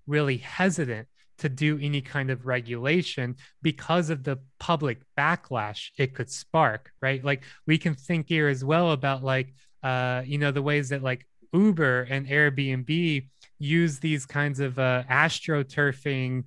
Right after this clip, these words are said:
organization strategies to turn their users into activists,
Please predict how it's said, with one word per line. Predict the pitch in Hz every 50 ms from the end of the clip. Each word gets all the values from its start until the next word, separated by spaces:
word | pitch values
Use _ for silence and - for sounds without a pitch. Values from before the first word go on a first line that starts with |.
| - -
organization | 151 156 156 147 156 143 135 131 131 123 120 135 143 175 175 - - 156 139
strategies | 131 135 - - 135 123 127 127 131 123 - - 127 127 123 - - -
to | - 147
turn | 131 - - 156 160 160 151
their | 143 143 135 131
users | 127 127 131 156 185 208 202 160 147 151 139 131 131 120 - - -
into | 151 151 160 160 160 156 135 - - - 147 143 139 135 135 135 135 131 135 - _ _ -
activists, | - 147 165 165 - - - 151 135 120 113 113 101 107 107 - - -